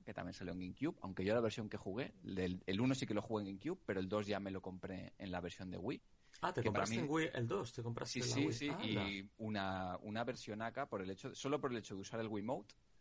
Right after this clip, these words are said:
Speaker 2: Claro.
Speaker 1: ya, ya mejoraba mucho, ¿no?
Speaker 2: Claro.
Speaker 1: Pero bueno, para el que no conozca Pikmin, pues es este juego de estrategia tan Nintendo, ¿no? De estrategia en tiempo real, donde tú llevas a tus Pikmins, que son estos bichos alienígenas rojos, amarillos y, y azules,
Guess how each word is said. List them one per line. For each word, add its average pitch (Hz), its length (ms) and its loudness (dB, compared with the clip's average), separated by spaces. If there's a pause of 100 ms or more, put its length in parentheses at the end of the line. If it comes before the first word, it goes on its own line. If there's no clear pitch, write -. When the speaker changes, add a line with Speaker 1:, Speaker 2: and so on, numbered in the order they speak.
(100)
Speaker 2:
Claro. 113 320 0 (360)
Speaker 1:
ya, 98 720 2
ya 104 140 0
mejoraba 104 420 0
mucho, 95 300 -8
¿no? 92 100 -12
Speaker 2:
Claro. 127 100 0
Speaker 1:
Pero 110 100 4
bueno, 104 160 0 (160)
para 107 140 4
el 107 80 0
que 107 120 -2
no 113 260 0
conozca 127 400 0
Pikmin, 135 320 -2
pues 113 200 -6
es 110 100 -8
este 117 200 -6
juego 107 260 -2
de 104 60 0
estrategia 101 840 -2 (400)
tan 117 200 2
Nintendo, 120 540 2
¿no? 120 160 0
De 104 180 -2
estrategia 104 400 -4
en 104 60 -4
tiempo 104 240 0
real, 117 220 4
donde 107 220 2
tú 110 120 0
llevas 104 340 2
a 104 100 2
tus - 240 -10
Pikmins, 135 500 -2
que - 100 -8
son 110 140 -6
estos 110 360 -4
bichos 107 400 -4
alienígenas 104 560 0
rojos, 110 520 0
amarillos 104 580 -2
y, 95 320 -6
y 104 100 2
azules, 110 520 0